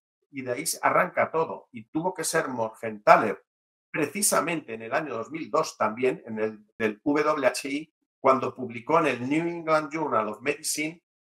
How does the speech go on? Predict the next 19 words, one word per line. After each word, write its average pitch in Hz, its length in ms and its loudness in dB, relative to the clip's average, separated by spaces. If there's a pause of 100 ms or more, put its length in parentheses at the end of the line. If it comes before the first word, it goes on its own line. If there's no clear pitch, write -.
(160)
que 156 320 2
aquellos 147 440 0
estudios 170 380 -4
que 127 100 -12
vinculaban 120 680 2 (220)
a 127 100 2
la - 120 10
testosterona 147 680 2
con 104 160 -8
el - 80 -10
cáncer - 440 2
de 143 140 6
próstata 127 800 4
como 117 340 0
productor 123 680 4
de 104 120 0
cáncer 127 340 0
de 127 120 -2
próstata 127 600 0